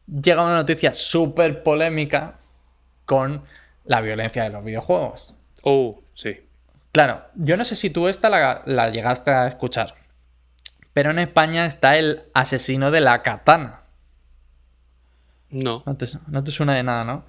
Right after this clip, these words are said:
Speaker 2: Me, me
Speaker 1: Bueno,
Speaker 2: encanta
Speaker 1: pues
Speaker 2: el nombre, pero no me suena.
Speaker 1: A ver, era un chaval de dieciséis años, de dieciséis años que estaba un poquito mal de la cabeza.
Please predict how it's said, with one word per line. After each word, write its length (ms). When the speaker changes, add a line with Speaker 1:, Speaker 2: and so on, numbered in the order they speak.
Speaker 2:
Me, 100
me 120
Speaker 1:
Bueno, 160
Speaker 2:
encanta 220
Speaker 1:
pues 60
Speaker 2:
el 120
nombre, 240
pero 680
no 100
me 100
suena. 280
Speaker 1:
A 140
ver, 140
era 100
un 100
chaval 280
de 80
dieciséis 380
años, 600
de 80
dieciséis 420
años 420
que 80
estaba 300
un 120
poquito 680
mal 280
de 80
la 120
cabeza. 360